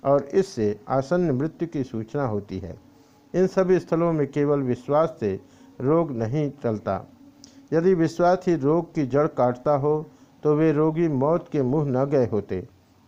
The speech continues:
वास्तव में रोग तो इस प्राण की शक्ति से ही दूर होता है। प्राणजित पवित्रात्मा पुरुष अपने प्राण को एक निर्दिष्ट कंपन में ले जा सकते हैं और उसे दूसरे में संचारित करके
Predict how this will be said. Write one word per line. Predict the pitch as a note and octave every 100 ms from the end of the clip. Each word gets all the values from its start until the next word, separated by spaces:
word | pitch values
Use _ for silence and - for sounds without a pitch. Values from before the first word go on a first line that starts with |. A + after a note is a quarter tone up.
| A#2+
वास्तव | C#3+ D3+ D3+ C#3+
में | C3 B2
रोग | C#3+ D#3 D3
तो | C#3+
इस | - D3+
प्राण | - B2 C#3 E3
की | D#3+ C#3+
शक्ति | - C#3+ - F3
से | E3+ E3
ही | D3+
दूर | B2+ B2+
होता | A#2+ A2+ G#2+ G2
है। | - D#2+ - - - - - - -
प्राणजित | C#3 E3 F3 D3+ E3 E3+ - _ _ _ _ -
पवित्रात्मा | D3+ D#3+ - D3+ D#3 D3+ D#3+ D#3+
पुरुष | D3+ C#3+ D#3+ E3 -
अपने | C#3 C3+ C#3
प्राण | B2 C#3 D3+ D#3+
को | D#3
एक | C#3 B2+ C3
निर्दिष्ट | B2 B2+ E3 E3 B2+
कंपन | - B2 A#2+ D3
में | C#3
ले | A2+ C3+
जा | C#3
सकते | C3 A#2 - A2
हैं | G2+ G2 - - - -
और | C3 C3+
उसे | D3 C#3+ D3+
दूसरे | B2 D3+ D3 F3+ F3+
में | D3+ C3 B2 - _ _ _
संचारित | C#3+ C#3+ D3+ D3+ D#3+ E3
करके | D3 C#3 A#2 G2+